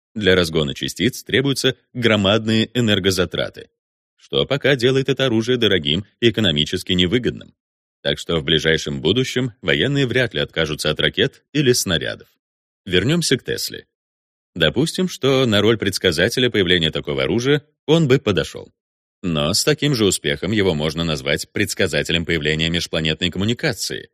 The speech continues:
электрической винтовки или, скажем, чтения мыслей для предупреждения преступлений. Тесла ведь и в самом деле писал, что недалек тот день, когда будет возможно мгновенно передать мысленный образ на экран и сделать его видимым в любом желаемом месте.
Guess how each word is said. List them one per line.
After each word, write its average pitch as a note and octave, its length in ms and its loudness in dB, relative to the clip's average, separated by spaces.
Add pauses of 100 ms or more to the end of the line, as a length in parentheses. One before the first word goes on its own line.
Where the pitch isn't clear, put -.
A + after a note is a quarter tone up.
(280)
электрической G#2+ 640 -2
винтовки D2 560 -2
или, C#3 180 2
скажем, A#2+ 400 -2 (200)
чтения G2 440 0
мыслей A2 360 0
для F2 180 2
предупреждения F#2+ 640 0
преступлений. - 640 -8 (580)
Тесла C3 260 2
ведь C#3+ 120 0
и D3+ 60 -2
в - 60 -4
самом F3 300 0
деле C3+ 260 0
писал, A2+ 340 0
что F#2 200 -2
недалек G2+ 460 2
тот D#2+ 160 -4
день, D2 240 0
когда D2 320 -4
будет D#2+ 260 -4
возможно E2 520 -4 (180)
мгновенно G#2 640 0
передать D#2 440 -2
мысленный E2+ 600 -2
образ F2+ 340 -4
на E2 140 -2
экран F#2 320 -2 (220)
и F3 100 2
сделать C#3 420 2
его C3+ 140 2
видимым G2+ 400 2
в G2+ 40 0
любом E2+ 300 2
желаемом D#2 500 -2
месте. - 360 -10